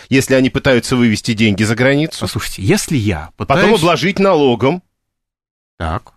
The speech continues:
Speaker 1: То есть, э, богатые, они парии какие-то, что ли?
Speaker 2: Простите, пожалуйста, а вы не заметили, что бога-, что люди выводят свои деньги в страны,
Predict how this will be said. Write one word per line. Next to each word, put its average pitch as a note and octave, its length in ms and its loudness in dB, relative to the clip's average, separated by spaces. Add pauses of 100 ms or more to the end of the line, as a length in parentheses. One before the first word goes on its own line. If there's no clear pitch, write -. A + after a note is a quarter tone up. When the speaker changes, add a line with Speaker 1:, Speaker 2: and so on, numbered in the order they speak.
(280)
Speaker 1:
То - 60 -4
есть, B2+ 200 0
э, G#2 580 -6
богатые, D3 540 0
они C#3+ 160 0
парии B2 420 -4
какие-то, G2 440 -4
что - 200 -8
ли? D2 80 -10
Speaker 2:
Простите, - 320 -4
пожалуйста, E2+ 480 -8
а A2+ 100 -4
вы E3+ 80 4
не F#3 120 4
заметили, G3 600 0
что C#3 400 -2 (300)
бога-, B2+ 360 0
что C#3+ 220 -2
люди E3+ 380 2
выводят C3+ 760 0
свои B2 380 0
деньги G2+ 420 0
в - 80 -12
страны, F#3+ 640 0